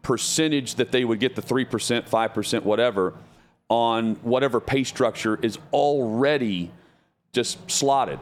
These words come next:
because there's not a ton to negotiate at that point. The average length of an N F L career is small regardless of what position you're playing.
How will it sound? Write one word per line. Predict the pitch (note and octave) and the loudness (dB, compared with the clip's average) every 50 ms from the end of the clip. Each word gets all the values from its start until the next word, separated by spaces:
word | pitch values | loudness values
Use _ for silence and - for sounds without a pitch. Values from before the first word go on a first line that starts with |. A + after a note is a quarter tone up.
| - - | -6 -4
because | B2 - - C3 A2 | -2 0 0 0 0
there's | C3 C3+ A#2+ | 0 0 2
not | C#3+ D3+ - - - | 2 0 0 0 0
a | A#2 - | -2 -2
ton | - - - D#3 E3 D#3+ C#3+ B2+ A#2 | -2 -2 0 2 2 2 2 0 -2
to | - A#2+ | -2 -2
negotiate | A#2 A#2+ G#2 B2+ C#3 C#3 - - G#2 F#2+ F2 E2+ - | -2 0 2 2 2 2 0 -2 0 0 0 0 0
at | F#2 - - | -2 0 0
that | F#2 D#2+ - - - | 0 0 -2 -4 -4
point. | - E2 C#2+ A#1+ - - - - - _ _ _ _ _ _ _ _ _ _ _ _ _ _ _ _ _ - | -2 -2 -2 -4 -6 -14 -18 -20 -20 _ _ _ _ _ _ _ _ _ _ _ _ _ _ _ _ _ -4
The | B2 A2+ A#2 | -2 0 2
average | C#3+ E3+ F#3 E3 E3 C3+ - | 2 2 2 0 -2 -2 0
length | A#2+ C3+ C#3 C3+ C3+ C#3+ | 0 0 0 0 0 0
of | B2+ G#2+ | 0 0
an | A2+ G2 | 0 0
N | A#2 | 0
F | A#2 - B2 | 0 0 0
L | A2 - | 0 0
career | - - G#2+ A2 B2 C3 A2+ F#2 E2 E2 F2+ F#2+ - - - _ - | -2 -2 0 0 2 2 2 2 2 2 0 0 -2 -8 -10 _ 0
is | A2 G#2+ G#2+ G#2 G2+ F#2+ F#2 - - - - - - - - _ _ _ _ - | 2 2 2 2 0 0 -2 -4 -6 -6 -8 -12 -16 -20 -20 _ _ _ _ -8
small | - - - - C#3 C3+ C3 B2+ C3 A#2 | -6 -4 -2 0 0 2 2 2 0 0
regardless | A2+ F#2+ A2 A2 A#2+ A#2+ G#2 - | -2 0 2 2 2 0 0 -2
of | A2 G#2 | 0 0
what | A2 - - | 0 0 0
position | G#2 F#2+ G2+ G#2 - - F2+ | -2 0 0 0 0 -2 -4
you're | D#2 D2+ | -4 -4
playing. | - - G#2+ G#2 F2+ D2+ C2+ - - | -2 0 0 0 0 -2 -4 -8 -10